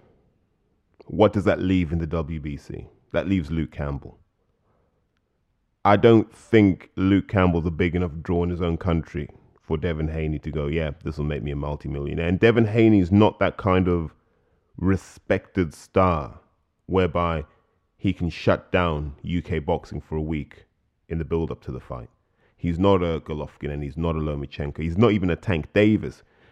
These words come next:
And let's not underestimate the impact Tam-, Tank Davis made when he came here. And I know a lot of it was driven by Mayweather being here, but a lot of people went to see Gervonta Davis. Why? To quote,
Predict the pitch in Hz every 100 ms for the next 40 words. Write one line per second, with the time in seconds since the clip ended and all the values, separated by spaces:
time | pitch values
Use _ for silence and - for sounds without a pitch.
0 | - 101 107 - 120 113 120 - 98 87
1 | 78 90 107 107 95 - - 85 69 -
2 | 104 90 - 90 82 82 90 87 82 76
3 | 101 92 80 76 85 101 98 92 95 87
4 | - 87 76 92 82 82 76 _ _ _
5 | 82 85 101 101 87 76 69 73 69 78
6 | 87 - _ _ _ _ _ _ _ 101
7 | 92 98 98 - 98 90 92 82 80 87
8 | 78 82 82 80 78 92 85 73 69 -
9 | _ _ _ _ _ - 92 117 - 185
10 | _ _ - 156 170 160 147